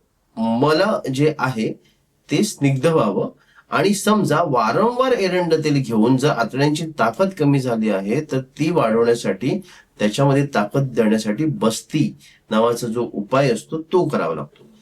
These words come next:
आता बस्ती करताना काय करायचं, तर तेलाचा बस्ती या ठिकाणी करावा लागतो, अनुवासन बस्ती या ठिकाणी करावा लागतो, मात्रा बस्ती या ठिकाणी करावा लागतो. बस्ती म्हणजे काय बुवा,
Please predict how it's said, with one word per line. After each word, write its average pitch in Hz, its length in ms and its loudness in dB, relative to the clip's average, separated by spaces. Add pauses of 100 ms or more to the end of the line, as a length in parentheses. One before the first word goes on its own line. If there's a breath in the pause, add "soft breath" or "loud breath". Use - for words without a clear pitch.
(160 soft breath)
आता 156 140 0
बस्ती 151 440 0
करताना 165 400 0
काय 175 260 0
करायचं, 123 420 0
तर 139 160 -2 (260)
तेलाचा 165 440 2
बस्ती 135 320 -2
या 120 80 4
ठिकाणी 107 300 0
करावा 98 240 0
लागतो, 95 300 -4 (100)
अनुवासन 147 580 2
बस्ती 117 320 -4
या 104 60 2
ठिकाणी 101 300 -4
करावा 92 200 -2
लागतो, 95 280 -2
मात्रा 107 460 2
बस्ती 139 320 -2
या 107 60 0
ठिकाणी 98 280 -6
करावा 76 160 -12
लागतो. - 280 -14 (300 soft breath)
बस्ती 165 320 0
म्हणजे 196 280 2
काय 165 240 0
बुवा, 110 360 0